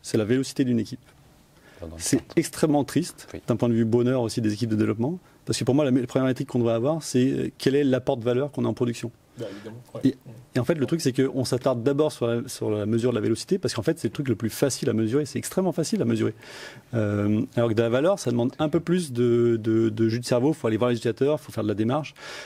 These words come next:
Speaker 1: et c'est un, un peu difficile de convaincre sur de la valeur. Mais quand on accède à la conviction de quelle valeur on a apportée à la fin du sprint, et quand on arrive à la matérialiser et à la partager à tout le monde,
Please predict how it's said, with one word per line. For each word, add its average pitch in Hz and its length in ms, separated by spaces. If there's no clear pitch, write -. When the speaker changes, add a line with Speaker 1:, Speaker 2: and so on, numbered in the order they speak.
Speaker 1:
et 120 60
c'est - 100
un, 123 140
un 143 100
peu 156 140
difficile 151 340
de 117 60
convaincre 131 480
sur - 80
de 117 40
la 113 60
valeur. 110 260
Mais 123 140
quand 147 240
on 127 180
accède 170 540
à 120 100
la 110 120
conviction 156 640
de 110 80
quelle 123 240
valeur 131 260
on 120 80
a 107 80
apportée 131 440
à 123 40
la 98 140
fin 139 160
du 139 100
sprint, 131 340
et 113 60
quand - 220
on 107 80
arrive 107 180
à 101 60
la 98 80
matérialiser 131 640
et 110 80
à - 20
la 104 100
partager 120 300
à 117 40
tout 120 100
le 113 60
monde, 160 220